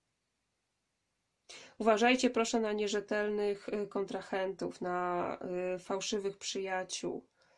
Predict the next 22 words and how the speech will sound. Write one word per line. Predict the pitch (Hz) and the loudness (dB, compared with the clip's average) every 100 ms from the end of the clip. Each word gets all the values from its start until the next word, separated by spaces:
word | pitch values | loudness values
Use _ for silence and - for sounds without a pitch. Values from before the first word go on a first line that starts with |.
| _ _ _ _ _ _ _ _ _ _ _ _ _ - | _ _ _ _ _ _ _ _ _ _ _ _ _ -6
Tak, | 196 208 196 | -2 -2 -4
bo, | 190 190 190 190 - 185 180 180 180 180 | -4 -4 -2 -4 -6 -8 -6 -6 -6 -8
y, | 180 _ _ _ _ _ - _ | -10 _ _ _ _ _ -20 _
tak | - 202 - | -4 -4 -2
czuję, | - 240 196 180 | 2 4 4 0
tak | 180 185 | -2 -4
mi | 185 | -4
właśnie | 190 190 202 | -4 -2 -4
przeszło | - 226 - 208 | -2 -4 -4 -4
teraz | 196 196 - | -2 -4 -4
przez | - 208 196 190 | -2 0 0 -2
myśl, | 190 220 262 - _ _ _ _ _ _ _ _ _ _ _ _ _ - - - - | 0 0 0 -6 _ _ _ _ _ _ _ _ _ _ _ _ _ -20 -18 -20 -10
że | - 208 | -4 -2
ktoś, | - - 240 247 240 - 240 | -4 2 6 6 4 0 0
y, | 208 202 202 190 190 190 190 190 - - _ - | 0 0 -2 -4 -4 -4 -4 -6 -8 -12 _ -10
y, | 349 359 359 320 _ _ _ _ _ _ _ _ - | -8 -6 -8 -10 _ _ _ _ _ _ _ _ -8
ktoś | - 262 262 | 4 6 8
nie | 254 | 8
jest | 233 | 8
dla | 208 208 | 4 2
was | 208 196 | 2 0
życzliwy. | 185 175 185 175 170 175 | -4 -4 -2 -2 -2 -8